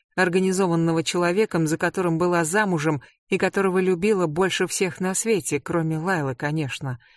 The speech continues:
Да и Лайла оказалась у меня на первом месте только потому, что она была наполовину Ником. «Ты, подруга, окончательно сходишь с ума». «Слушай, я иду за тобой».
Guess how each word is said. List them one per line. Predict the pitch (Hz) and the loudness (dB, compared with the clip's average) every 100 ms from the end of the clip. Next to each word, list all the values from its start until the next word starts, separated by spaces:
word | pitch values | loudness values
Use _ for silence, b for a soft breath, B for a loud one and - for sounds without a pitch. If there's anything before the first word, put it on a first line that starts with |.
| b b _ 180 | b b _ 0
Да | 196 | 2
и | 180 | 4
Лайла | 160 160 190 180 | 2 2 2 -2
оказалась | 170 175 165 160 156 170 | -2 -2 0 -2 -2 -2
у | |
меня | 165 160 156 | 0 0 0
на | 160 | -2
первом | - 160 160 160 | -2 -2 -2 -2
месте | 180 196 - | -2 -2 -4
только | - 165 - - | -2 -2 -2 -6
потому, | 175 170 180 202 | -4 -2 -2 -4
что | - 151 | -4 -4
она | 151 156 | -2 -2
была | 165 170 | -2 0
наполовину | 170 185 185 196 202 202 | 0 0 0 2 0 0
Ником. | 208 214 - 160 135 b b b b b _ _ _ _ _ _ _ | 0 0 0 -2 -2 b b b b b _ _ _ _ _ _ _
«Ты, | - 190 | -4 -4
подруга, | - 208 190 202 190 196 | -2 -2 2 2 2 0
окончательно | 208 220 196 160 139 151 156 160 | 0 -2 -2 -2 -2 -2 -2 -2
сходишь | - 170 135 131 | -2 -2 -2 -2
с | - | -2
ума». | 170 147 120 - _ _ _ _ _ _ _ _ _ _ | -2 -2 -6 -14 _ _ _ _ _ _ _ _ _ _
«Слушай, | - - 196 180 - 147 | -10 -4 -2 0 0 0
я | 147 190 202 202 | 0 0 2 0
иду | 196 220 | 0 0
за | 147 | 0
тобой». | 143 170 170 127 - | -2 -2 -2 -4 -8